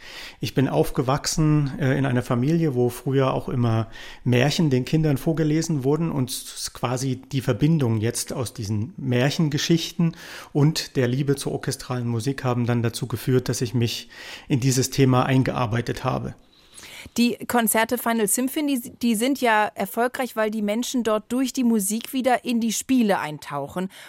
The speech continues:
Speaker 2: Und das ist aber beim jetzigen Projekt anders. Es gibt kein Spiel vorab, sondern es gibt wirklich zunächst einmal die Musik. Was macht Sie denn zuversichtlich, dass auch das die Zielgruppe erreicht?
Speaker 1: Die Grundidee war, dass wir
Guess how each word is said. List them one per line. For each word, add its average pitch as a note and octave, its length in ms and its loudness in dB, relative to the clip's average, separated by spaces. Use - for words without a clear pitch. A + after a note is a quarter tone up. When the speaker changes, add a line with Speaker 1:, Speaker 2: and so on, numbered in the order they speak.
Speaker 2:
Und A3 260 2
das G#3+ 140 0
ist B3 120 -4
aber A#3 180 0
beim A3+ 160 0
jetzigen A#3+ 420 -4
Projekt A#3 440 -4
anders. A3 340 0
Es F3 140 -6
gibt - 180 -8
kein E3+ 200 -4
Spiel G3+ 280 -2
vorab, - 380 -2
sondern B3 260 0
es G#3 140 -2
gibt A3+ 220 -6
wirklich C4 320 -2
zunächst A3 400 -2
einmal A#3 260 0
die A3 180 0
Musik. A3+ 480 0
Was A3+ 180 0
macht D4 200 -2
Sie C#4+ 120 -2
denn A3+ 140 2
zuversichtlich, G#3 600 -4
dass G3+ 200 -4
auch G3+ 120 -2
das - 340 0
die A3 160 2
Zielgruppe G#3 480 0
erreicht? D3 600 -8
Speaker 1:
Die A#2+ 240 -2
Grundidee B2+ 680 4
war, A#2 360 0
dass A#2+ 380 -4
wir B2 500 2